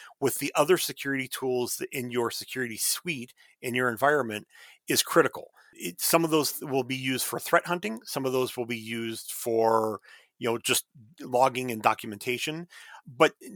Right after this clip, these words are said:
there is not one tool that does all those things well. And if you have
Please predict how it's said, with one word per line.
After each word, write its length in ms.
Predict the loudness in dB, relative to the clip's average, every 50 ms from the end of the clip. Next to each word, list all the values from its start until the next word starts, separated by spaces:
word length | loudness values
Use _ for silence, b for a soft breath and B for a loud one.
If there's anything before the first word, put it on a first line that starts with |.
| -14 -12 0 6
there 160 | 6 6 6 6
is 160 | 2 6 8
not 260 | 8 8 8 8 2
one 280 | 2 4 4 4 2 -4
tool 320 | -6 -4 -2 -2 -2 0
that 160 | 0 0 2 6
does 220 | 6 6 6 6
all 260 | 4 6 6 6 6
those 240 | 4 2 0 0 0
things 320 | -2 -4 -6 -6 -6 -6
well. 320 | 0 4 4 4 4 2 -2 b b b b b b b _
And 120 | 2 2 2
if 120 | 2 0
you 120 | -4 -6
have 480 | -6 -6 0 4 6 8 8 8 6 2